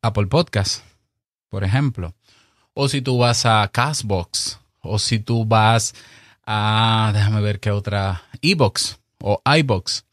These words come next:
te vas a dar cuenta que hay títulos que agrupan podcasts. Entonces tenemos ahí, creo que hay como catorce categorías.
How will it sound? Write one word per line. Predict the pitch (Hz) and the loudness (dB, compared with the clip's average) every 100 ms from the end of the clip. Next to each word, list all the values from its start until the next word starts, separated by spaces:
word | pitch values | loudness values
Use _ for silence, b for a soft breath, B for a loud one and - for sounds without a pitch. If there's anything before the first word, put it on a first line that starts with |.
| b b b b b - | b b b b b -6
te | |
vas | 151 175 | -2 0
a | |
dar | 202 185 | 0 -2
cuenta | - 139 113 120 113 | 0 0 2 0 0
que | 117 | 2
hay | 120 127 | 0 0
títulos | 147 131 110 104 113 - - _ _ | -2 0 2 2 2 -2 -10 _ _
que | 127 | 0
agrupan | 117 131 147 143 127 95 | 2 2 2 2 -2 0
podcasts. | 90 - - 82 - - _ _ _ | -4 -4 -6 -6 -8 -12 _ _ _
Entonces | - 104 101 | -6 -2 -2
tenemos | 101 98 101 104 | 0 0 0 0
ahí, | 98 104 107 104 b b b b | 2 2 2 0 b b b b
creo | 123 127 | -2 0
que | 135 | 2
hay | 117 | 2
como | 113 110 | 2 2
catorce | 101 95 110 120 - 104 | 0 0 2 2 2 0
categorías. | 101 98 95 95 113 95 85 80 - | 0 2 2 0 0 -2 -4 -6 -12